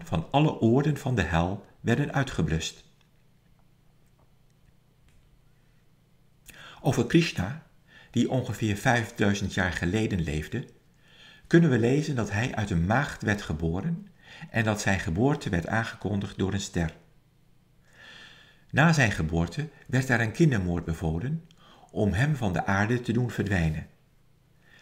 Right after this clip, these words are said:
Hij volbracht wonderbaarlijke genezingen, werd verzocht door de duivel, beleefde een verheerlijking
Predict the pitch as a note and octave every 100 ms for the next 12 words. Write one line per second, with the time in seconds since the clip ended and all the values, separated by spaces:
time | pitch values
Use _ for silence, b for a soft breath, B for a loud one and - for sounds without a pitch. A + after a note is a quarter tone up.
0 | b G#2 G#2+ G2+ - C#3 D#3 - F#2+ D#3
1 | C#3 E2+ G#2 B2 C#3+ B2 - A2 A#2 -
2 | E2 D#2+ - - - - _ _ b b
3 | b A#2+ - E2 D#2+ C#3+ - - G2 E2+
4 | D#2 D#2+ F2 - F3 - - _ _ _
5 | B B B B G2 C3+ D3 - - F2+
6 | E2 F#2 A2 A2+ - D3 E3